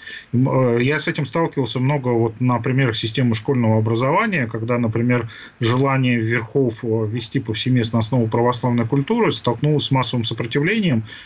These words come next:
и реально трансформировалось в то, что эти основы православной ку-, культуры сейчас посещают где-то двадцать-тридцать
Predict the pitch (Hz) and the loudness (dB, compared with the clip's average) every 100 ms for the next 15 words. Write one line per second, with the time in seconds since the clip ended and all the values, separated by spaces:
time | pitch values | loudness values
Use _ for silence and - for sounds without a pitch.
0 | - 185 185 151 156 143 120 - 127 139 | -4 0 0 0 -2 -4 -8 -4 -2 0
1 | 147 131 120 113 - 156 - 127 120 - | 0 0 0 -2 0 -2 0 -2 -2 -6
2 | - - 120 120 123 143 135 127 123 117 | -20 -6 -2 -2 0 0 2 2 0 0
3 | 127 123 131 139 147 143 139 185 175 113 | -2 -2 0 -2 -2 -2 0 2 2 0
4 | - 131 - - - 127 110 113 110 110 | 0 -2 -2 -4 0 0 2 0 0 0
5 | 123 113 110 113 - - | 0 0 -2 -2 -2 -8